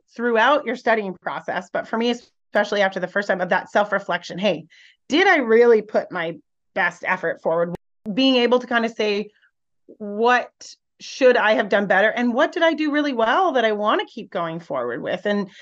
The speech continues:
and sometimes it takes another person to ask you those questions, but often we should be able to ask ourselves those questions. So for me, it really was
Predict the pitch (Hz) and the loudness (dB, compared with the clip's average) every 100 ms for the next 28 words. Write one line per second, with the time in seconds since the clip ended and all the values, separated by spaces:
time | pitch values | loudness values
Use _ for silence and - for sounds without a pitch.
0 | - - 269 311 370 440 392 247 240 240 | -18 0 2 4 4 4 2 2 0 -2
1 | 247 220 208 196 208 214 247 233 180 208 | 0 0 0 -2 -4 -4 -2 0 0 -2
2 | - 202 190 - 165 - 240 285 277 220 | -4 -4 -4 -6 -10 -8 0 0 2 0
3 | 196 233 269 254 220 214 - 233 220 208 | 2 2 2 -2 -2 -6 -6 -2 0 0
4 | 180 175 185 - 175 - 175 170 170 170 | 0 0 -2 -4 -8 -6 -4 -2 -4 -8
5 | 165 165 165 170 175 208 202 233 269 240 | -6 -8 -8 -10 -6 -6 -2 0 2 4
6 | 220 220 196 196 196 | 4 2 4 2 0